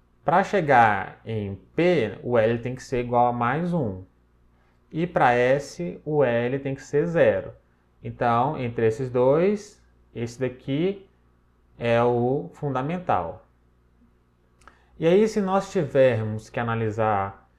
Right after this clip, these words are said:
em termos do acoplamento spin-órbita, nós temos essas duas possibilidades,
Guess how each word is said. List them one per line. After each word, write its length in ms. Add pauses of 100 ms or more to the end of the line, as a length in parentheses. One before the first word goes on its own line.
(240)
em 200
termos 560
do 80
acoplamento 680
spin-órbita, 880
nós 240
temos 240
essas 280
duas 260
possibilidades, 1160